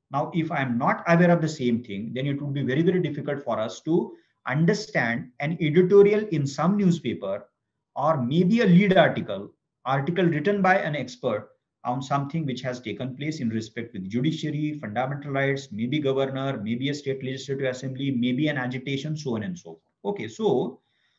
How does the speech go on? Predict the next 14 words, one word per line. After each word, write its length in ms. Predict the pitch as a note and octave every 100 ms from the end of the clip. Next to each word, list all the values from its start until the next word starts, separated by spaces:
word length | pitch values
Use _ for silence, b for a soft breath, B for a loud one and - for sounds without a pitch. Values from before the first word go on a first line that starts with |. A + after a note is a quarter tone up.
| _ - A#2
before 420 | E3 E3 A3 A3+
you 180 | A#3+ F3+
dedicate 560 | C#3+ C#3+ D3 E3+ F3
a 40 | E3
substantial 760 | - A#2+ - C#3+ C#3+ D#3+ D#3 D3+
time 260 | A2+ A2+ A#2
slot 460 | - B2 B2+ -
for 320 | - A#2 A#2 - _ _ -
current 300 | E3 F#3+ E3+
event, 340 | B2 G#2 E2 - _ _ _ _ _ _
you 240 | - C#3 E3+
ensure 500 | F3 G3+ A#3 B3+ G3+
one 280 | D#3+ D3+ D3+
fact 400 | A#2 F#2 -